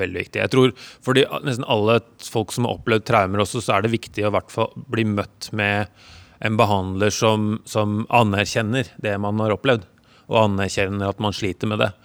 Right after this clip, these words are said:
Det betyr jo ikke at man nødvendigvis alltid, liksom, det er ikke sånn at alle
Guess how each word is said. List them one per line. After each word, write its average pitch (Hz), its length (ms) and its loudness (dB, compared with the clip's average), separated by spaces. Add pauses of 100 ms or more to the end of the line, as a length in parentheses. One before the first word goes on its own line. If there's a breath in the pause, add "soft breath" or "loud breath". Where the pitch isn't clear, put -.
(280 loud breath)
Det 127 240 4
betyr 131 220 6
jo 113 100 4
ikke 120 160 4
at - 80 -8
man 120 140 -2
nødvendigvis 110 400 -4 (100)
alltid, 110 540 -4
liksom, 107 180 -6
det 107 80 -2
er 104 60 -6
ikke 107 80 -6
sånn 107 140 -4
at - 100 -8
alle 101 180 -4